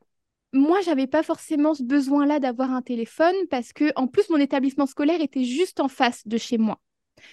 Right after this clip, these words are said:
Donc, avant, quand t'avais un tété-, un téléphone, c'était pour prévenir tes parents que, euh, t'étais bien arrivé ou, enfin, peu importe. Aujourd'hui, t'as un téléphone,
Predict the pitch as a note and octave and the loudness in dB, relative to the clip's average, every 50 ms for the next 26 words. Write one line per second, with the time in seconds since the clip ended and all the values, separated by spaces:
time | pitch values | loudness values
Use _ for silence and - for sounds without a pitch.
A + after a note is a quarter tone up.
0 | - - - _ C#4 C#4 - - - - D4 D#4 C#4 D#4 G4 G4 - E4+ C#4+ - | -20 -20 -6 _ 0 0 0 0 0 2 2 2 2 2 0 0 0 -2 0 0
1 | C#4 C4 C4 C4+ C#4 C4+ C#4 B3+ - B3+ - A#3+ B3 C4+ C4 - C#4 B3 B3+ B3 | 0 2 2 2 2 0 0 -2 -2 -4 -4 -2 -2 0 2 2 2 0 0 -2
2 | - - E4+ F4 E4+ - C#4+ - - C#4 C4+ - - - - - - D#4+ D#4 C#4+ | -2 -2 -2 -2 -2 -4 -6 -6 -6 -8 -8 -8 -12 -14 -12 -6 -2 0 2 4
3 | D#4 D#4 D#4+ D#4+ E4 - - - C#4+ C4+ - B3 A#3+ A#3+ A#3+ C4 C#4+ D4 D4+ D4+ | 4 4 6 4 2 0 0 -2 -2 0 2 0 2 2 4 4 4 6 4 2
4 | D#4 - _ _ _ _ _ _ _ - C#4 C4+ C#4 C#4 C#4 C#4+ C#4 C#4 A#3 B3 | 0 -2 _ _ _ _ _ _ _ -4 -2 -2 0 0 0 -2 -2 -2 -2 -2
5 | A#3+ A#3 A3+ A3+ A3+ A3 A#3 - - B3 - B3 A3+ G#3+ B3+ B3 B3 A#3 A3+ A3+ | -2 -2 -4 -6 -6 -8 -8 -8 -8 -6 -4 -4 0 2 2 4 4 4 4 4
6 | B3+ C4+ A#3+ A#3+ C4+ C#4+ D4 D4+ D4+ C#4+ C4 A#3+ B3 B3 A#3+ A#3+ A3 - _ - | 4 2 4 2 2 2 2 4 2 2 2 2 0 0 -2 -2 -6 -8 _ -4
7 | B3 A3 G#3+ G#3+ - - B3+ A3 G#3+ - C4+ D#4+ G#4 - _ - - - - _ | -4 -4 -4 -4 -2 -2 0 0 0 0 0 -2 -2 -2 _ -20 -20 -20 -20 _
8 | _ _ _ - _ _ _ _ D#4 E4 D#4 E4+ E4+ D4 A#4+ B4 - E4+ D4+ C4+ | _ _ _ -20 _ _ _ _ 2 4 4 4 4 2 0 2 2 2 2 2
9 | D#4+ D4 C4+ C#4 C4+ - - E4+ E4 G4 | 2 2 2 2 2 2 4 6 6 6